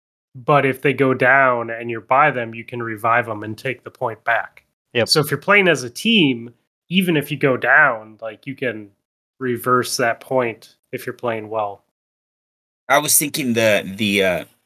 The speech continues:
Speaker 3: Iron Banner game mode, the, I guess it would have been the last one, right? Where, uh, where you, you
Speaker 1: Oh,
Speaker 3: get the little
Speaker 1: Eruption?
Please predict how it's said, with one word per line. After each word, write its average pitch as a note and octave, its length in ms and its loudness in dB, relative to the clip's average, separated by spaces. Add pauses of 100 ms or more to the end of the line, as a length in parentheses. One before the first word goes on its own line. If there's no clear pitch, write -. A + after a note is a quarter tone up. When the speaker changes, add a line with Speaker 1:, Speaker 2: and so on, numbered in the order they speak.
(100)
Speaker 3:
Iron A#2 320 2
Banner G#2+ 560 0 (800)
game G#2+ 200 0
mode, F#2 220 -2
the, - 160 -4
I G#2+ 60 -4
guess A2 220 -2
it G#2 80 -8
would G2+ 140 -2
have G2 80 -4
been G#2 160 0
the F#2+ 120 -6
last G2+ 380 0
one, - 160 -12
right? A2 260 -4 (840)
Where, G#2+ 400 6
uh, F#2+ 220 2
where G2 200 0
you, G2 360 0
you - 100 -12 (260)
Speaker 1:
Oh, C#3 100 4
Speaker 3:
get C3+ 120 6
the A#2 60 4
little G2+ 200 4
Speaker 1:
Eruption? D#3+ 280 2